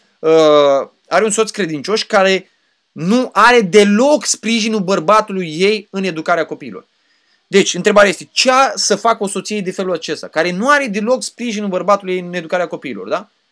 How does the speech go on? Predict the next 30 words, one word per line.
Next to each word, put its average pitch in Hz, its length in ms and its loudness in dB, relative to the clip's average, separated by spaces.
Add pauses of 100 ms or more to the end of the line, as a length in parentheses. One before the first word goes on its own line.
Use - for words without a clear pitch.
(280)
El 415 300 0
își 240 120 -8
vede 285 280 -8
de, 220 340 -6 (320)
aduce 330 400 -2
bani 233 260 -2
acasă, 269 380 -6
să-i 208 180 -10
om, 208 380 -4 (540)
să 170 160 -14
zic 202 140 -8
așa, 208 240 0
serios 214 480 2
din 190 120 -2
punct 202 200 -4
de 190 60 -2
vedere 196 200 -2
al 170 120 2
lumii 180 220 -4
acesteia, 208 760 -4 (800)
nu 180 200 0
subestimez 180 560 0
faptul 196 280 -4
că 170 60 -12
e 170 40 -8
important 156 500 -4
să - 120 -14
îngrijești 135 440 -10
familia 139 280 -6
financiar, 123 540 -10